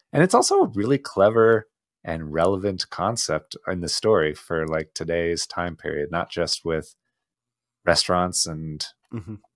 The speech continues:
Speaker 1: and, like, automation of that, but also the A I stuff from the strikes recently. So it's,
Speaker 2: Oh,
Speaker 1: it's very
Speaker 2: shit.
Speaker 1: clever. Yeah, I think they do a good
Speaker 2: <laughs>
Speaker 1: job of making a dumb movie pretty clever. So I would check it out. If you like Good Burger,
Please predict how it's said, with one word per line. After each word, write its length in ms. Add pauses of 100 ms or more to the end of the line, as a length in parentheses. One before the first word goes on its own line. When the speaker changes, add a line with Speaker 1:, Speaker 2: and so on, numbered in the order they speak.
(300)
Speaker 1:
and, 280
like, 280
automation 520
of 120
that, 280
but 100
also 360
the 200
A 180
I 180
stuff 380
from 520
the 300
strikes 460
recently. 460
So 220
it's, 200 (240)
Speaker 2:
Oh, 160
Speaker 1:
it's 100
very 140
Speaker 2:
shit. 100
Speaker 1:
clever. 400 (240)
Yeah, 240
I 60
think 180
they 140
do 100
a 40
good 120
Speaker 2:
<laughs> 0
Speaker 1:
job 240
of 80
making 300
a 80
dumb 280
movie 260
pretty 240
clever. 380
So 200
I 120
would 140
check 220
it 60
out. 180
If 120
you 80
like 200
Good 180
Burger, 420